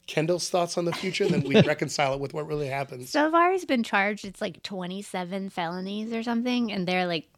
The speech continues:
Speaker 2: truly just getting started. None of them even include, like, the death of his, like, son and wife, and there's all this investigation into their, like, properties, like, 'cause he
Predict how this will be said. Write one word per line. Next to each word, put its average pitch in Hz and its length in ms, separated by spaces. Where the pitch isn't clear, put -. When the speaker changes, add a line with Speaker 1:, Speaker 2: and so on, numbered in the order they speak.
Speaker 2:
truly 196 400
just 175 360
getting 180 300
started. 180 500
None 196 240
of 208 120
them 196 240
even 185 280
include, 180 560
like, 156 220
the 196 100
death 175 280
of 185 100
his, 170 200
like, 147 240
son 170 380
and 151 340
wife, 240 680
and 170 320
there's 190 360
all 185 160
this 180 220
investigation 180 640
into 175 380
their, 180 220
like, 139 220
properties, 226 720
like, 180 160
'cause - 180
he 180 300